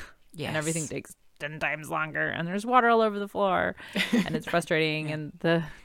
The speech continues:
Speaker 1: dishes are put in upside down.
Speaker 2: <clears throat>
Speaker 1: But, but if we are willingly and thoughtfully training them,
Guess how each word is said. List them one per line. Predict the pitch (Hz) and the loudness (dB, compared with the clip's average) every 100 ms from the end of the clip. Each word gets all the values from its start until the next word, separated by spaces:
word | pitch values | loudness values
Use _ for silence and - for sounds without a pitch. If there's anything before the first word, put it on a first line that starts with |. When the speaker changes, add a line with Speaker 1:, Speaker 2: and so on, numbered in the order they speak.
| - | -6
Speaker 1:
dishes | 202 190 | -4 2
are | 185 | 2
put | 170 180 | 4 2
in | 165 | 2
upside | 160 - 214 | 0 2 2
down. | 160 156 151 151 180 | 4 0 -2 -4 -4
Speaker 2:
<clears throat> | - | 2
Speaker 1:
But, | 151 - - - - _ | 2 2 -16 -20 -20 _
but | 240 180 - - - - _ _ _ _ _ _ - | 8 8 4 -18 -18 -20 _ _ _ _ _ _ 2
if | 202 - | 2 2
we | 208 196 | 0 4
are | 170 165 160 156 | 6 8 6 0
willingly | - - 170 180 208 233 247 285 285 _ _ _ _ _ - | -4 0 2 2 0 -2 -2 -4 -6 _ _ _ _ _ -6
and | 170 165 160 160 | -2 -2 -2 -6
thoughtfully | - 156 - - 226 262 | -2 0 0 -2 -4 -4
training | - - 311 214 160 | -4 0 2 2 2
them, | 135 131 143 180 | 0 -2 -4 -12